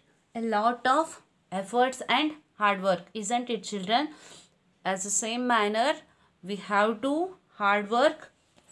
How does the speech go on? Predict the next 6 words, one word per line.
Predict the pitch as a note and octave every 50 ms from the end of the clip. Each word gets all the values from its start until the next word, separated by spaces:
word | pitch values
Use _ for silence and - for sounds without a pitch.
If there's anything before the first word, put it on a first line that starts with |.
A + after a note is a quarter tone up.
| _ _ _ _ _ _ _ _ - _ _ _ F3 E3
day | F3 A3 A3+ A#3 A#3+
by | A#3 G#3+ A3+ A3 G#3 G#3
day. | F#3 G3+ G3+ F#3+ E3 - - _ _ _ _ _ _ _ _ _
How | - - A3+ A3 A#3
the | A3 A3 A#3+ B3+ C4
gardener, | A3+ A3 G#3 G#3 G#3 A3 A3 A3+ A3+ A3+ A#3 A#3+ - -